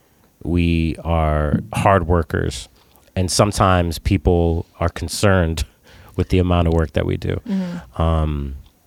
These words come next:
Speaker 1: but we enjoy it.
Speaker 2: Yeah.
Speaker 1: We thrive on it.
Speaker 2: Yeah.
Speaker 1: You know? Um, so, you know, the, the premise of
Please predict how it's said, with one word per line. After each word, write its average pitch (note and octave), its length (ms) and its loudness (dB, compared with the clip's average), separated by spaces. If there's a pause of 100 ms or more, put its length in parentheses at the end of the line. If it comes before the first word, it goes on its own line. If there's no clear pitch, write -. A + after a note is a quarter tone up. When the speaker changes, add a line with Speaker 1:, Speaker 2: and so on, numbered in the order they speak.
(180)
Speaker 1:
but G#2 100 4
we F#2+ 120 6
enjoy G2 300 6
it. D#2 280 0
Speaker 2:
Yeah. F#3 300 2
Speaker 1:
We F2+ 140 2
thrive F#2+ 340 2
on D#2+ 160 -2
it. - 160 -8
Speaker 2:
Yeah. G3 280 0
Speaker 1:
You F2+ 100 0
know? E2+ 240 -2 (100)
Um, E2 500 -2 (420)
so, A2 340 4 (280)
you A2+ 120 -2
know, E2+ 180 -4
the, E2 260 -4 (720)
the F2 100 -2
premise A#2+ 460 2
of F#2 400 0